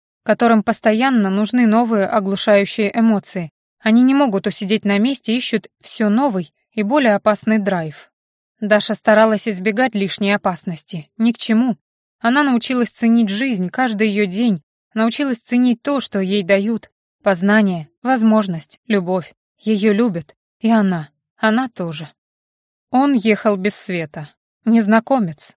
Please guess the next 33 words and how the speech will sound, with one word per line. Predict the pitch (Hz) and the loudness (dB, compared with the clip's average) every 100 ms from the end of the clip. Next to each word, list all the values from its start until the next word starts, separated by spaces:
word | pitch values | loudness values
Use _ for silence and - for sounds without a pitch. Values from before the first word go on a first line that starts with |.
| _ | _
лихач, | 226 240 - 247 - - - _ _ - | -4 -2 2 0 0 -10 -18 _ _ -8
пьяный | 190 285 277 196 | -2 0 2 0
ли, | 175 160 - | -2 -8 -4
или | 254 247 | -2 0
как | 233 240 | 0 2
раз | 269 247 - | 0 -2 -4
из | 214 - | -8 -4
той | 277 240 | -2 -2
самой | - 233 208 185 | 2 2 2 -2
категории | 196 214 202 240 196 | -6 -4 0 0 0
адреналинщиков. | 190 196 208 202 202 208 185 - - 151 _ _ _ _ | 0 -2 0 0 0 0 -4 -10 -14 -16 _ _ _ _
А | 240 | 2
может, | 240 262 233 | 2 2 0
и | 240 | 0
тот, | - 311 | 2 0
кто | - - | 0 -2
закинул | 196 220 - 277 226 | 0 0 0 0 0
в | - | 0
себя | - 196 220 | -2 2 2
пару | 208 202 202 | 4 2 2
колес. | - 226 190 160 - - _ _ _ | 2 2 0 -6 -12 -18 _ _ _
Это | 233 233 226 | -4 -2 -2
потом | 269 302 277 | -2 0 0
они | 196 190 | 0 0
постараются | 208 - 208 202 196 190 208 | -2 -2 2 4 2 0 -4
выяснить. | 196 185 156 180 156 - _ _ | -2 -4 -6 -12 -14 -20 _ _
Не | 220 | 0
в | 233 | 0
те | - 247 | -2 -2
секунды, | 240 - 277 214 165 147 _ _ | -2 -2 0 0 -2 -8 _ _
что | - - 190 | -8 -2 -2
стали | - 202 185 | 0 0 2
роковыми. | 185 - 202 185 180 151 | -2 0 -2 0 -4 -8